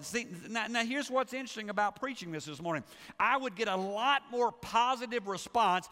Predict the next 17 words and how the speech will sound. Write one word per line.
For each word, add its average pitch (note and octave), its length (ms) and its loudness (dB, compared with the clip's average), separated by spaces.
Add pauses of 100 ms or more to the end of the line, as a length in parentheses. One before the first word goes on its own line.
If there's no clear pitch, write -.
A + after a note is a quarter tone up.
(140)
if F#3 140 -2
I G3 140 6
would F3 160 -4
say B3 240 2
to F#3+ 80 0
you, F3+ 180 2 (160)
"Oh, G3+ 220 6
yeah, A3+ 200 2
now E3 160 2
if D3+ 120 -2
you A3 120 -2
just A3 300 -4
give C#4 220 2
a - 20 6
little F#3 240 2
bit E3 240 2
more, F#3 260 2